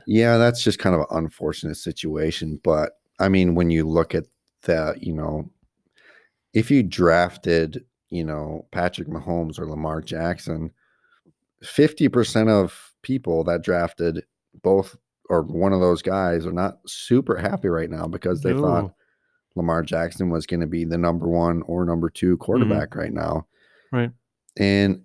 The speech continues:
Speaker 1: that's actually a really good segue into mine is, um, the, the quarterback, the quarterback, um,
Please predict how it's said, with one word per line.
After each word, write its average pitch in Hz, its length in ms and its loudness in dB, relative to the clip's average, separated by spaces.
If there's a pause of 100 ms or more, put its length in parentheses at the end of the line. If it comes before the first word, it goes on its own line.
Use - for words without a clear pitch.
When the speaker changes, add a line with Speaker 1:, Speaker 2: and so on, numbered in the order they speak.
Speaker 1:
that's 127 300 2
actually 123 300 4
a 90 60 6
really 95 360 4
good 95 180 2
segue 92 520 -2
into 80 200 -8
mine 82 600 -4
is, 90 360 -2
um, 80 420 0 (1080)
the, 95 580 2 (480)
the 120 100 -6
quarterback, 127 840 -2 (640)
the 98 80 -2
quarterback, 107 720 -4 (720)
um, 85 580 -4